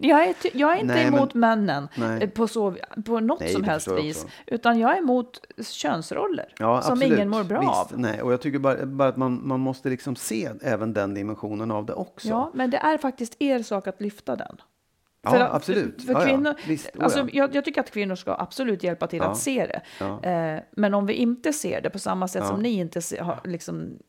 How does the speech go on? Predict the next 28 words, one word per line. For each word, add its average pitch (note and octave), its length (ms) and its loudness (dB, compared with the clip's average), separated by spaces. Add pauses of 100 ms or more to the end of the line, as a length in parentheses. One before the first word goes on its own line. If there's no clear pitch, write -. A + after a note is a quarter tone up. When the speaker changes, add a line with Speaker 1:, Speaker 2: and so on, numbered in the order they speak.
(200)
Speaker 1:
om F3+ 100 -4
man F3 120 0
bara E3+ 80 0
generaliserar, E3 840 -4 (280)
det A3 240 -2
blir C4+ 380 2
ens F#3 220 -2
egen F#3+ 320 0
sak F#3 380 -2
att E3+ 140 -8
påtala F3 600 -4
sina E3 320 -6
egna, E3 480 -6
liksom, - 320 -12
Speaker 2:
Ja, - 140 0
absolut. G3 200 -2
Speaker 1:
orättvisor G#3+ 520 -2
som F3+ 100 -8
man F3+ 140 -4
lever A#3 360 -4
i, - 40 -4
Speaker 2:
Oh, B2 60 0
ja. C3+ 60 2
Speaker 1:
tyvärr. D2 400 -2
Speaker 2:
Jag A#2 100 -2
bara B2 120 2
menar, A2+ 320 0
jag, A#2 200 -2